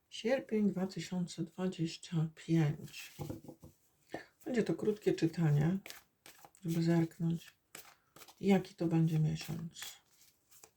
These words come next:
ten sierpień dla rybek. Ja oczywiście zapraszam do komentowania, do subskrypcji, do lajkowania.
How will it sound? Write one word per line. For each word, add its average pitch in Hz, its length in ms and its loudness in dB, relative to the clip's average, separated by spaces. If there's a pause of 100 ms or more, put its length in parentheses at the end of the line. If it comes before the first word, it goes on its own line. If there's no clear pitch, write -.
(260)
ten 160 140 0
sierpień 160 540 0
dla 156 200 4
rybek. 165 560 0 (1300)
Ja 175 340 6 (120)
oczywiście 160 580 -2
zapraszam 160 600 0
do 160 100 0 (200)
komentowania, 165 920 2 (1600)
do 202 140 4
subskrypcji, - 1040 -2 (1500)
do 180 120 2
lajkowania. 165 880 2